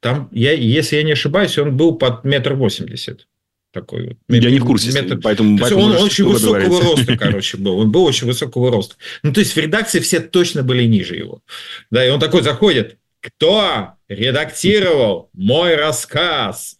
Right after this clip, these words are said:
Speaker 1: Да, такой гр-, громким голосом сказал Грин. Все приезжали, и, и молчание такое, муха вот у-, пролетит, услышно, слышно будет. И старичок такой встаёт, говорит: «Я». Он такой к нему подходит,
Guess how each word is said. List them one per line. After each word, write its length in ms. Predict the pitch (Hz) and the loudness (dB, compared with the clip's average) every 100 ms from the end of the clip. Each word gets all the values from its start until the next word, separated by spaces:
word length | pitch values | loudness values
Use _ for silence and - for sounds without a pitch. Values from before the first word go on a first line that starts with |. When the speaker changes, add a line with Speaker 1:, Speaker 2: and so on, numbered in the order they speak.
| _ _ _ | _ _ _
Speaker 1:
Да, 140 | 110 131 | -6 -4
такой 240 | 123 123 | -2 -2
гр-, 240 | 135 127 123 | 0 0 0
громким 520 | 131 151 180 190 143 | 2 2 2 0 2
голосом 440 | 160 160 151 160 | 4 4 2 -4
сказал 380 | 131 127 120 127 | -8 -6 -2 0
Грин. 400 | 131 139 143 120 156 - - - | -2 -2 0 -2 -4 -14 -18 -16
Все 240 | - - 123 - | -8 -4 -6 -4
приезжали, 380 | 151 131 190 214 | -4 0 0 0
и, 100 | 156 160 - | -2 -2 0
и 120 | 135 104 135 - | -2 -2 -6 -6
молчание 540 | 120 127 139 196 185 | -4 -2 0 0 0
такое, 300 | 160 156 180 | 0 0 2
муха 340 | 131 170 175 135 | 2 2 0 0
вот 240 | 123 117 | 0 -2
у-, 240 | 113 113 107 113 | -6 -6 -12 -8
пролетит, 440 | 131 127 135 180 | -4 -4 -2 -4
услышно, 640 | 131 - 135 104 - 85 82 | -4 -4 -2 -2 -4 -12 -12
слышно 400 | - 107 - 85 | -6 -6 -6 -12
будет. 340 | 82 73 - _ _ - - - | -12 -14 -16 _ _ -20 -18 -4
И 100 | 185 | -4
старичок 400 | 185 151 196 - | -2 -4 -4 -4
такой 220 | 127 131 | -4 -4
встаёт, 240 | 117 170 175 | 0 0 0
говорит: 260 | 120 113 - | -2 -4 -8
«Я». 320 | 107 107 123 | -4 -2 -2
Он 120 | 101 110 | 0 0
такой 240 | 113 131 | 0 -2
к 40 | |
нему 140 | 147 127 | 0 0
подходит, 600 | 123 - 185 214 110 - | -2 2 2 2 0 -6